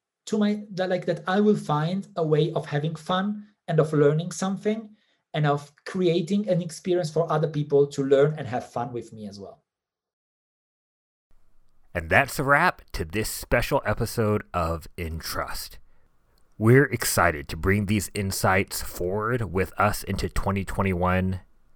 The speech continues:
Speaker 2: And hope you are as well. We're incredibly grateful to our guests for sharing their wisdom and perspectives with us this past year.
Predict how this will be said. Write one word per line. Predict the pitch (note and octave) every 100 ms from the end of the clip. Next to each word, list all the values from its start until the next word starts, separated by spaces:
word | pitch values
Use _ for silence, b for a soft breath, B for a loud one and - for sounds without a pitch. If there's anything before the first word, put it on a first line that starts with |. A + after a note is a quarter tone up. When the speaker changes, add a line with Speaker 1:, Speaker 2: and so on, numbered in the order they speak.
| -
Speaker 2:
And | D#2
hope | - E2+ E2+ - -
you | E2 D#2
are | D2+ D2 D2 D#2 -
as | D#2+ -
well. | D3 A#2+ A#2+ - - - _ _ _ _
We're | - F2+
incredibly | - F2+ - B2 A#2 A2 G2+
grateful | F#2+ F#2+ - A2 G2+ -
to | - -
our | F#2 F#2+
guests | F2+ F2 -
for | E2
sharing | - - F#2 F#2+
their | E2+ E2+
wisdom | D2 - D#2 E2+ F2 -
and | D#2 D#2
perspectives | E2 D#2+ - - - D#2 C#2+ -
with | D#2 D2+ -
us | C#3 - - -
this | D3 -
past | - C#3 - -
year. | C3+ A2+